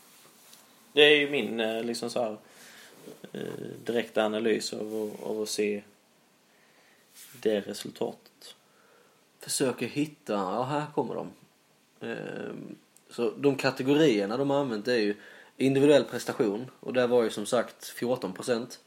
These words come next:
Speaker 2: Inlägg, där de inte, där, där lyfte de inte i resultat. Skott utifrån, eller man, de lyfte inte det i sammanfattningen, ska vi
Speaker 1: Mm.
Speaker 2: säga.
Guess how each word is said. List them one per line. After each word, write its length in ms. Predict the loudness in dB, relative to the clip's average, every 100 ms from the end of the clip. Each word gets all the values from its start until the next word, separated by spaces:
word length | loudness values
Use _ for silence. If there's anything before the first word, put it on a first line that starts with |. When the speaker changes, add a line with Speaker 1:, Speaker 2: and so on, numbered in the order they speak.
| -20 -20 -20 -20 -20 2
Speaker 2:
Inlägg, 760 | 6 6 4 2 -2 -6 -12 -20 _ _ _ _ _ _
där 180 | 0 2
de 140 | 2 0
inte, 280 | 2 2
där, 140 | 4 2 2
där 180 | 0
lyfte 280 | 2 0 -2
de 120 | -4
inte 180 | -4 -2
i 20 |
resultat. 560 | -4 -4 0 0 -2 -10 -20 -20 -20 -12
Skott 460 | -6 2 2 2 0
utifrån, 840 | 2 2 0 -4 -2 -2 -2 -12 -20 _ _ _ _ _ -2
eller 160 | 0
man, 180 | 0 0
de 140 | 0
lyfte 240 | 0 0 0
inte 140 | 0
det 60 | 0
i 60 |
sammanfattningen, 760 | 0 0 0 -2 -4 -4 -4 -4
ska 80 | -2
vi 40 |
Speaker 1:
Mm. 80 | -2
Speaker 2:
säga. 280 | 0 -2